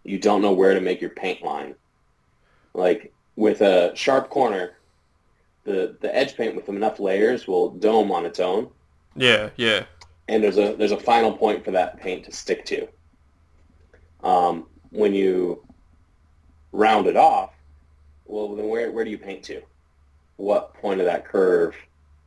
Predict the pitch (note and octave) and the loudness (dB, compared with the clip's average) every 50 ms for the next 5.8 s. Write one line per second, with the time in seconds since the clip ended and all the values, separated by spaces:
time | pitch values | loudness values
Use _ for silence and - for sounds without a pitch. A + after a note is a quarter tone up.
0 | _ _ _ _ _ - - - - - G2+ F2+ F2+ F2 F2 F2 E2+ D#2+ D#2+ D#2+ | _ _ _ _ _ -6 -4 -4 -2 -2 -2 -2 0 0 0 0 0 0 0 0
1 | E2 - - E2+ D#2+ D#2+ E2 D#2+ D#2+ D#2+ E2 D#2+ D2+ D2+ - - - _ _ _ | -2 -2 -4 -4 -2 0 0 0 2 2 2 2 0 -2 -6 -8 -12 _ _ _
2 | _ _ _ - B2+ A#2+ A2+ A2 A2 A#2 A#2 - - - - G2+ F#2+ F#2 F2+ F2 | _ _ _ -10 -8 -6 -6 -6 -6 -8 -10 -12 -8 0 2 4 6 6 6 6
3 | F#2 F#2+ G#2 G#2 G#2 - - - A2 A#2+ B2 B2 B2+ A#2 A2+ A2 - - G#2+ G#2 | 4 2 2 -2 -2 -6 -4 2 4 4 4 2 0 -4 -4 -4 -4 -4 -2 -2
4 | G2 G2 F2+ F#2 F2+ F2 F2 - _ _ _ _ _ _ _ _ - F#2 F2 F2+ | -2 -2 -4 -6 -12 -16 -16 -20 _ _ _ _ _ _ _ _ -12 -8 -6 -6
5 | F2+ E2 E2 E2 D#2+ D#2+ D#2 D#2 D#2 D2+ - D#2+ D#2 D2 - - | -6 -6 -8 -12 -12 -14 -12 -12 -12 -12 -12 -12 -12 -12 -14 -16